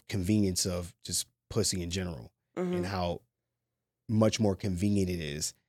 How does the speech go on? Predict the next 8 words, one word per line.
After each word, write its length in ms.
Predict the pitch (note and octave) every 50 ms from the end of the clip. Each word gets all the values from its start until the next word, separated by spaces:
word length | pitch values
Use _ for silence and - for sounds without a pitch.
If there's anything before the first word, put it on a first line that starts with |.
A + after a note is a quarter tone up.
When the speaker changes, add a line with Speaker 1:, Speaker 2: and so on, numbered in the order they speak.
| _ _
Speaker 1:
as 160 | - G2 F#2 F#2
opposed 440 | F2 - G#2+ G2 F#2 F2 - - -
to 300 | F#2 E2+ E2 E2+ E2+ - _ _ _ _ _ _ _ _ _ -
years 340 | F2+ F2+ G2+ G2+ G2+ F#2+ F2
and 100 | F#2 F#2+
years 200 | F2+ F2+ E2+ E2+
ago 420 | D#2+ E2+ G2 F#2+ F#2 F2 E2+ E2+ E2+
when 400 | F#2 F#2 F#2 F2+ E2+ F2 F2